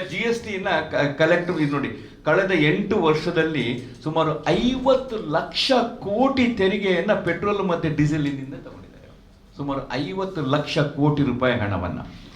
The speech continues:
ಇವತ್ತು ಜಿ ಎಸ್ ಟಿ ಮಾಡೋದ್ರಿಂದ ಮ್ಯಾನುಫ್ಯಾಕ್ಚರ್‌ಗೆ ಅನುಕೂಲ ಅಂತ ಹೇಳ್ತಾ ಇದ್ದಾರೆ. ಭಾಳ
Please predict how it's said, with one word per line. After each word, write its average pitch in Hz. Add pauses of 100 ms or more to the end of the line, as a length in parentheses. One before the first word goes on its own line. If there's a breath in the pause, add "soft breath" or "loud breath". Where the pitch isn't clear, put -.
(360 loud breath)
ಇವತ್ತು 247
ಜಿ 180
ಎಸ್ 240
ಟಿ 247
ಮಾಡೋದ್ರಿಂದ 190
ಮ್ಯಾನುಫ್ಯಾಕ್ಚರ್‌ಗೆ 185
ಅನುಕೂಲ 185
ಅಂತ 131
ಹೇಳ್ತಾ 147
ಇದ್ದಾರೆ. 107
ಭಾಳ 151